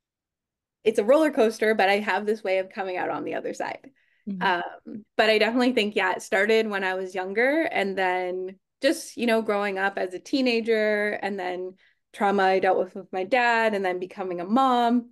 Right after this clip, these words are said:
Speaker 1: And even now, like, I'm transforming still, right? Every, all the growth that I'm doing and the work on myself, it's just this ev-, ever evolving transformation, and it just keeps getting better and better. And
Speaker 2: Mm-hmm.
Speaker 1: I'm so excited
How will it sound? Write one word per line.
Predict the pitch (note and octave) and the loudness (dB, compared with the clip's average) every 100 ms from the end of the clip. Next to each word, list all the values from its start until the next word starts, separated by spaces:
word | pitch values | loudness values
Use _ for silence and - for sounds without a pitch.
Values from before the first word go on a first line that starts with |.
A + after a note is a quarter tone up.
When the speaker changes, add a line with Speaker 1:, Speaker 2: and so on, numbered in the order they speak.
| _ | _
Speaker 1:
And | G#3+ | 0
even | A#3 B3+ B3 | 2 2 0
now, | A3+ C4 F#3 | 0 0 0
like, | F#3 F3+ | -2 -4
I'm | F#3 F#3+ | -6 -6
transforming | - G3 G3 - G#3+ A3 G#3 G3 G3 | -6 -6 -6 -2 0 0 -2 -4 -8
still, | - - B3 G3+ - - | -14 0 0 2 -4 -6
right? | F3+ G#3 A3 - - | -2 0 -2 -4 -4
Every, | G3+ G3+ G3+ G3 G#3+ - _ _ _ _ _ _ | -4 -4 -4 -4 -8 -16 _ _ _ _ _ _
all | - A#3 | 4 6
the | B3 | 6
growth | A3 A3 A#3+ | 6 6 4
that | A3+ A3 | 0 0
I'm | G#3+ | 0
doing | A3 G#3+ G#3+ | 0 0 -2
and | G#3 | -4
the | G3 | -2
work | G3 G#3+ | 0 0
on | A#3 | -2
myself, | G3+ F#3+ - F3+ G3+ B3 | -4 -6 -4 -2 -2 -2
it's | G3 F#3+ | -8 -8
just | G3 G3 | -12 -6
this | G#3+ G#3 - | -6 -6 -4
ev-, | G3+ G3 - | -4 -2 0
ever | A3+ A3+ A#3+ | 2 4 4
evolving | G#3+ G#3 G3 G3 F#3+ F3+ F3+ F#3+ - _ _ | 4 2 2 2 -2 -4 -4 -8 -16 _ _
transformation, | - G#3 G3 - F3+ G3 G#3+ F3 E3+ | -6 -4 -4 -6 0 0 0 -2 0
and | F3+ F#3 | -2 0
it | F3 | 0
just | G3 - | -2 -2
keeps | A3+ A3 | -4 0
getting | G3+ F3+ | -2 -2
better | F#3+ G3 | -2 0
and | G#3 G#3+ | 0 2
better. | A3+ G3+ F#3 F#3+ G3+ _ _ _ G3 | 2 2 0 -2 -6 _ _ _ -4
And | G3+ | -4
Speaker 2:
Mm-hmm. | |
Speaker 1:
I'm | G#3 | -4
so | - G3 | -2 -2
excited | - - A3+ A3 G#3 G3 G3+ A#3+ | -2 -2 0 2 2 2 -2 -4